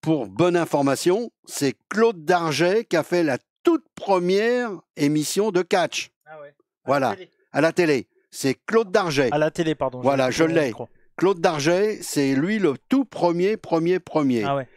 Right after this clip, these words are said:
Speaker 1: Après, ça a été donc,
Speaker 2: En quelle
Speaker 1: euh,
Speaker 2: année c'est la première, euh, la
Speaker 1: bah,
Speaker 2: première
Speaker 1: ça,
Speaker 2: fois que le
Speaker 1: dix-neuf cent cinquante-neuf.
Speaker 2: En cinquante-neuf, que le
Speaker 1: Cinquante-neuf,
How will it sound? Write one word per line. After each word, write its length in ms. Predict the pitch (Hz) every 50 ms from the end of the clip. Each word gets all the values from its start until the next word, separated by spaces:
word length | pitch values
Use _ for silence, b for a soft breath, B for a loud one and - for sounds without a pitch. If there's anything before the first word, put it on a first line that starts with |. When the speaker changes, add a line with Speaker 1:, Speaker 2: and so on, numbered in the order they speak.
| b b b b b
Speaker 1:
Après, 460 | b 127 131 - - 135 160 165 156
ça 220 | 135 - - 127 110
a 40 | 107
été 380 | 104 - - 117 110 107 104
donc, 320 | 90 98 101 104 107 92 - - - 98 98
Speaker 2:
En 80 | 160
quelle 180 | 165 196 185 185
Speaker 1:
euh, 40 | 180
Speaker 2:
année 260 | 185 190 196 190 180
c'est 200 | - - 180 151
la 120 | 151 139
première, 360 | - - - 151 151 156 147
euh, 320 | 151 147 143 143 139 139 139
la 100 | 143 143
Speaker 1:
bah, 60 | 123
Speaker 2:
première 220 | 120 175 180 170
Speaker 1:
ça, 40 | -
Speaker 2:
fois 120 | - 190 185
que 40 |
le 40 | 175 160
Speaker 1:
dix-neuf 160 | 196 185 156
cent 100 | 180 180
cinquante-neuf. 640 | - - 165 147 - 185 180 - 277 277 269 - - 165
Speaker 2:
En 80 | 160
cinquante-neuf, 500 | 156 - 202 - 214 208 202 190 175 139
que 80 | - 190
le 80 | 165 165
Speaker 1:
Cinquante-neuf, 200 | 180 185 185